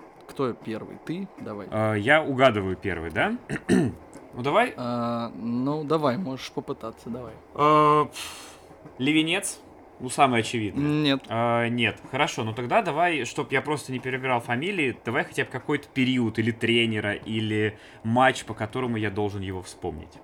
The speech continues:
Speaker 1: Давай я тебе скажу так. А, это не легионер.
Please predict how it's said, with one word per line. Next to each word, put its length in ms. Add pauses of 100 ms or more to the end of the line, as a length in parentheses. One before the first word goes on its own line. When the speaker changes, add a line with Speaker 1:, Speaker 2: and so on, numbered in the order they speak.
(160)
Speaker 1:
Давай 460
я 140
тебе 260
скажу 340
так. 280 (760)
А, 460 (240)
это 300
не 220
легионер. 720